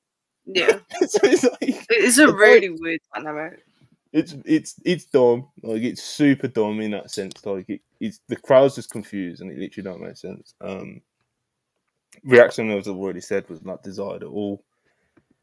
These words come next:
Speaker 2: Um, one thing I've not seen anyone talk about, and I know I'm kind of talk, waffling and waffling a bit now. I know there's been reporting about, like, this was Tony Khan's idea. The Bucks were cool with it. Obviously, C M Punk wasn't asked about it, but, like,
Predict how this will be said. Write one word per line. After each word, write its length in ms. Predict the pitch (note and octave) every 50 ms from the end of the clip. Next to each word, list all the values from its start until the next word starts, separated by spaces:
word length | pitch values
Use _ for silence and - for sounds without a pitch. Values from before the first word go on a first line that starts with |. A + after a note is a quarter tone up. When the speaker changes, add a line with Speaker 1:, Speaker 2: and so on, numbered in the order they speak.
| _ _ _ _ _ _ - -
Speaker 2:
Um, 400 | G#2 A2 A2+ A2 A2 G#2 - _ _
one 180 | - D#3 F#3 F#3+
thing 120 | G#3+ G#3
I've 80 | G3 F#3
not 160 | F#3 E3 -
seen 140 | - D#3 D#3
anyone 260 | D3 D3 C#3+ C#3 C3+
talk 240 | C3+ C#3 B2+ - -
about, 180 | A2 G2+ G2
and 100 | G2+ G#2
I 40 | G#2+
know 180 | A2 A2+ A#2 A#2
I'm 80 | A2+ G#2+
kind 160 | - A#2 A2+
of 100 | G#2+ -
talk, 220 | - - A2+ G2 -
waffling 460 | A2+ G#2 G#2+ A2 G#2 - - A#2 G#2+
and 180 | G#2 G2+ G2+ G#2
waffling 360 | G#2 G#2 _ - G#2 G2+ G2+
a 40 | G2+
bit 160 | F#2+ - F2+
now. 300 | G#2+ G#2 F#2 - - _ _ _ _ _ _ _ _ _ _ _ _ _ _ _ _ _ _ _ _ _ _ _ _ _ -
I 60 | B2+
know 280 | D3+ F3+ G3 G3+ F#3+ - _ _ _ _ _ _ _ _ _ -
there's 200 | C#3+ D3+ D3 C3+
been 220 | C3+ D3+ D3+ D3
reporting 500 | C#3+ C3+ - - C#3 B2+ B2 A#2 A2+ A2+
about, 260 | G#2+ G#2 G2+ G2 -
like, 160 | - G2+ G2 G#2+
this 120 | A2 -
was 120 | B2+ A2
Tony 220 | - C3 A#2 A2 G#2
Khan's 300 | - A#2 A2 G#2+ G#2 G#2
idea. 480 | G2 G2 G2 - A#2 A2+ A2+ A2 G#2+ _ _ _ _ _ _ _ _ _ -
The 80 | B2
Bucks 320 | - - A#2+ - - - -
were 80 | A2+
cool 400 | - - - A#2+ A2 A2 G#2+ G#2+
with 180 | G#2+ G#2 G2+ G#2+
it. 180 | G2+ G2+ - _ _ _ _ _ _ _ -
Obviously, 360 | A2 A2+ A2+ A#2+ - - A#2+ G#2
C 180 | - - A2
M 100 | G#2 F#2+
Punk 220 | - - G#2 G2+ -
wasn't 280 | G2+ G2 F#2 G2 G2
asked 240 | F#2+ F#2 - - -
about 260 | G2+ F#2+ F#2 F#2+ -
it, 140 | - G2 -
but, 100 | A2 G2+
like, 260 | F#2 F2+ F2+ E2 -